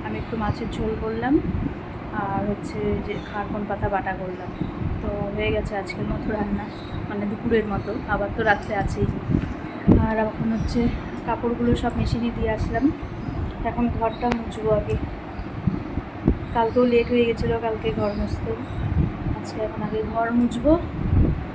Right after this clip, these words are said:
তারপরে কাপড়গুলো মেলে এসে স্নান করবো, বাথরুমটা একটু পরিষ্কার করতে হবে।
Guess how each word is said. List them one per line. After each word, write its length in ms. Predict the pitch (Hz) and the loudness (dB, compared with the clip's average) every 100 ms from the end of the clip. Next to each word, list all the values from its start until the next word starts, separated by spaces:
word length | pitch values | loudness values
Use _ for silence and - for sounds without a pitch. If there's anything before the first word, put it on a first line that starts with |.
| - - | -10 -6
তারপরে 360 | 240 226 - 233 | -2 -2 0 0
কাপড়গুলো 460 | 226 208 220 220 226 | 2 2 2 4 2
মেলে 260 | 220 220 226 226 | 4 4 4 2
এসে 160 | 285 294 | 2 0
স্নান 260 | - - - | 2 2 2
করবো, 280 | - 190 - - - - - - - - - - - - | 0 -4 -4 -2 -2 -2 -2 -2 -6 -6 -6 -8 -8 -6
বাথরুমটা 420 | 220 202 220 220 | -4 -2 0 2
একটু 140 | 214 208 | 2 0
পরিষ্কার 340 | 214 208 220 | -4 -2 -4
করতে 260 | 208 202 208 | -2 0 2
হবে। 240 | 208 202 | 2 2